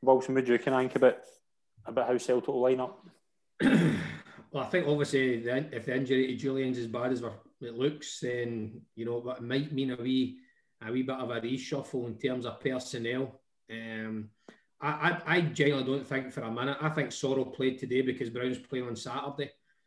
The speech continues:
Speaker 2: To be honest, I, I, I cannot see Neil Lennon going to Ibrox without playing Scott Brown. Now, a hundred percent agree with Aaron. From what I've seen, you know, Soro looks, he, he looks good.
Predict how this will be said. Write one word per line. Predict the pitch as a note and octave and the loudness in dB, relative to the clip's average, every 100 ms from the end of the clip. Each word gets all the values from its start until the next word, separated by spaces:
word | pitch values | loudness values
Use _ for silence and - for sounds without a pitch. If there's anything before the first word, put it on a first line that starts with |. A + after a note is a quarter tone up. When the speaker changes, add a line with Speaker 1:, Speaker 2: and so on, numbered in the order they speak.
| _ _ _ | _ _ _
Speaker 2:
To | C#3+ | 0
be | C3 B2+ | 2 4
honest, | C3 C3+ - | 2 -2 -6
I, | C#3 C3 B2 B2 - _ | -10 -8 -8 -10 -18 _
I, | C3+ C#3 B2+ | -2 -2 0
I | D3 D#3 | 2 2
cannot | D3+ B2+ C3+ D3 - | 2 0 2 0 -2
see | - C3+ B2+ | -2 0 2
Neil | C3+ | 2
Lennon | B2+ B2 A#2+ | 0 -2 -2
going | C3+ C3 | 0 -2
to | A#2 | -2
Ibrox | B2 B2 - - | -2 -2 -4 -8
without | A#2 B2 B2+ - | -6 -2 -2 -4
playing | - B2 | -6 -6
Scott | A#2 - B2 A2+ | -6 -6 -6 -6
Brown. | A2+ B2 C#3 | -4 0 0
Now, | C#3+ C3 - - | 2 0 -2 -12
a | A#2 | -4
hundred | E3 F3+ D#3 | 0 2 2
percent | C#3+ - C#3 C3+ - _ _ _ | 0 2 2 0 -10 _ _ _
agree | A#2+ C3 C3+ | -4 0 0
with | - | -2
Aaron. | A#2+ D#3 D3+ | -2 0 2
From | C3 | 2
what | D3+ F3 | 2 0
I've | A2 | -2
seen, | - D#3 D#3+ - _ _ _ _ _ _ | 0 2 2 0 _ _ _ _ _ _
you | B2+ | -4
know, | B2+ B2 - - - | 0 0 -2 -10 -4
Soro | D3 C#3+ B2 | 2 4 4
looks, | C#3+ - - - _ - | 2 0 -12 -18 _ -10
he, | C3 C3+ | -6 -4
he | C3+ | -2
looks | C#3 D3+ | 0 0
good. | - D#3 D#3 - | 2 4 4 0